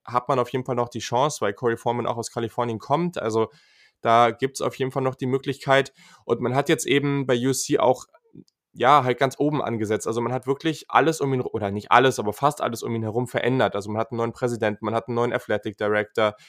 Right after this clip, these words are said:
man hat, wie du schon gesagt hast, einen neuen Defensive Coordinator. Also da ist jetzt halt auch die Frage, was jetzt dieses oder eben auch nächstes Jahr dann, je nachdem, ob's eine Saison gibt, halt passiert.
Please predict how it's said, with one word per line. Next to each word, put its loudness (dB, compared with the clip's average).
man 2
hat, 6
wie -4
du 2
schon 0
gesagt 2
hast, -4
einen -2
neuen 2
Defensive -6
Coordinator. 2
Also 2
da 2
ist 2
jetzt 0
halt 2
auch 0
die -8
Frage, 2
was -8
jetzt -4
dieses -2
oder 0
eben -4
auch -6
nächstes -4
Jahr 4
dann, 0
je -6
nachdem, -6
ob's -8
eine -8
Saison -2
gibt, -2
halt -4
passiert. -2